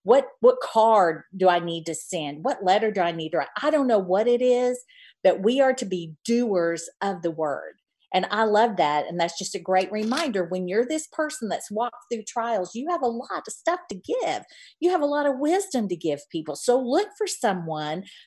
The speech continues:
that is walking through a trial of something that you've already experienced. Be a doer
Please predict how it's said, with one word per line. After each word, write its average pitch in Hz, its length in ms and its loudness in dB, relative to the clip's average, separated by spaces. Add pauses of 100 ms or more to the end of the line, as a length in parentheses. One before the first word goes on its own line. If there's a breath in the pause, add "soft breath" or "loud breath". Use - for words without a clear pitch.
that 269 140 2
is 269 120 0
walking 254 460 0
through 240 220 4
a 190 80 2
trial 214 640 0
of 165 100 -2
something 254 460 -4
that - 160 -4
you've 233 240 -6
already 175 320 -4
experienced. - 1000 -8 (220)
Be 294 240 2
a 330 60 0
doer 151 420 -4